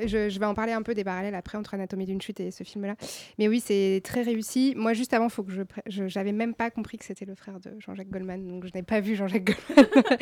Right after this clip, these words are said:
<laughs> dans le, l'audience, j'avais pas fait le rapprochement. Bref, mais, euh, ouais, je suis super d'accord avec tout ce que t'as dit, euh, Rita, c'est très juste. Euh, souvent, c'est vrai, enfin, même moins ces derniers temps, mais les films de procès, il y a souvent beaucoup de pathos, de grandiloquence et tout. Là, il y a vraiment rien, il y a pas de fioriture, il y a pas de musique, il y a pas de flashback un peu facile, et cetera.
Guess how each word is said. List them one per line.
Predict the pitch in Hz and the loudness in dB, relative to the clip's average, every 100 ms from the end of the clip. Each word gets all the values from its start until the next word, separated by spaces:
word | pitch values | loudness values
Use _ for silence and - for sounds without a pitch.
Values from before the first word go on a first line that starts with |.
| 415 494 320 | 4 4 4
<laughs> | 226 | 2
dans | 233 | 0
le, | 214 214 202 - | 0 -2 -2 0
l'audience, | 208 208 202 214 | 2 2 2 -2
j'avais | 180 185 | -4 -4
pas | 202 | -6
fait | 202 | -6
le | |
rapprochement. | 190 185 - 190 - - - - - | -6 -4 -6 -8 -10 -12 -14 -10 0
Bref, | 220 233 - | 2 2 0
mais, | 220 220 226 | -2 2 4
euh, | 220 | 4
ouais, | 240 | 2
je | - | 2
suis | 220 | -4
super | 247 262 | -2 -2
d'accord | 254 247 | -2 -2
avec | 202 | -4
tout | - | -6
ce | - | -10
que | 254 | -6
t'as | 214 | -6
dit, | 202 220 | -6 -8
euh, | 214 | -8
Rita, | 208 214 | -8 -10
c'est | - 190 190 190 | -8 -8 -8 -6
très | - 240 | -2 0
juste. | 262 - - - - - | 0 -4 -16 -18 -18 -6
Euh, | 208 208 208 208 196 190 - | 0 2 2 0 -2 -6 -8
souvent, | - 247 277 | -4 0 0
c'est | 285 226 | 0 -2
vrai, | 240 - | -2 -4
enfin, | 196 | -4
même | 226 330 294 - | -2 -4 -6 -2
moins | 240 302 | 0 0
ces | 311 | 0
derniers | 240 233 226 | 0 0 -2
temps, | 254 | -2
mais | 254 208 202 - _ - | 0 0 -2 -4 _ -12
les | 208 220 | -6 -2
films | 240 | -2
de | 220 | -2
procès, | - 220 240 | -4 -4 -2
il | 220 | -2
y | |
a | |
souvent | 196 220 | -4 -6
beaucoup | 208 - | -10 -12
de | - | -10
pathos, | 202 202 214 | -8 -4 -4
de | 202 | -4
grandiloquence | 196 196 190 196 214 214 | -6 -6 -6 -6 -6 -6
et | |
tout. | 190 254 - | -4 -4 -2
Là, | 208 | 0
il | 226 | 2
y | |
a | 185 | 0
vraiment | 190 202 202 - | -2 -2 -2 -4
rien, | 214 214 208 | -2 0 0
il | 214 | -2
y | |
a | 175 | -6
pas | 190 | -8
de | - | -8
fioriture, | 208 196 214 | -8 -8 -8
il | |
y | 190 | -10
a | |
pas | 196 | -10
de | 202 | -10
musique, | 202 202 220 | -8 -8 -6
il | |
y | |
a | 190 | -6
pas | 196 | -6
de | |
flashback | - 220 202 196 208 214 196 | -6 -2 0 0 -2 -2 -4
un | |
peu | 190 | -6
facile, | 202 190 190 220 202 | -6 -6 -6 -4 -6
et | |
cetera. | 190 - 202 | -6 -4 -2